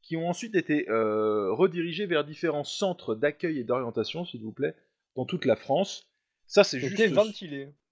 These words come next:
Speaker 1: Voilà, ils ont été ventilés, euh, dont en Bretagne. Euh, ben, ça vous fera les pieds, bande de cons.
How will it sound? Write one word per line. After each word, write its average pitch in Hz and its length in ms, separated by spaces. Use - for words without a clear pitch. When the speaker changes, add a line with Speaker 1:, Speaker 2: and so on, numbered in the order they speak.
Speaker 1:
Voilà, 143 160
ils 120 160
ont 139 40
été 143 200
ventilés, 160 600
euh, 110 260
dont 175 200
en 151 100
Bretagne. 117 560
Euh, 95 100
ben, 98 380
ça - 100
vous 107 120
fera 110 160
les 98 100
pieds, 135 200
bande 120 180
de 98 80
cons. 156 260